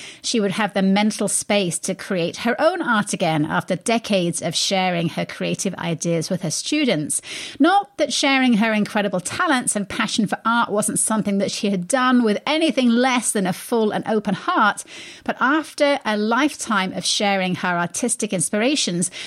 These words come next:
those ideas would now be seeded on her own canvases. And my next guest this evening, Janie Siemens Hale, also spent a long career of twenty-eight years teaching art to high school students. And now retired in West Plains, Missouri,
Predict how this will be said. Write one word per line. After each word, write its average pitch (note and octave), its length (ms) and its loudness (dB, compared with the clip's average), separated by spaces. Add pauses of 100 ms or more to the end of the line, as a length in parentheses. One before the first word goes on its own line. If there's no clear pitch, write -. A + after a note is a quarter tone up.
(120)
those C#4 220 2
ideas B3+ 580 2
would G3 160 0
now G3 300 2
be G#3 160 -2
seeded F3 580 0
on E3 160 -2
her G3 260 -2
own E3+ 200 -2 (100)
canvases. A3 840 0 (420)
And C#4+ 80 4
my D#4 100 6
next F4+ 260 0
guest D#4 260 0
this D#4 160 0
evening, D#4 400 2 (100)
Janie G3+ 360 0
Siemens G3 420 0
Hale, A#3 440 0
also F#4 400 0
spent A3+ 440 2
a A#3+ 160 4
long C4+ 420 4
career A3+ 360 2
of F#3+ 120 0
twenty-eight C4+ 680 0
years A#3 380 2
teaching - 480 -2
art F#3+ 320 -2
to D#3+ 80 -4
high F#3+ 220 -4
school F3+ 300 -4
students. D#3 540 -2 (280)
And C#4+ 220 2 (240)
now F#3+ 280 4
retired G3 540 0
in G#3+ 160 2
West F3+ 240 -2
Plains, F#3 320 -2
Missouri, F#3+ 580 0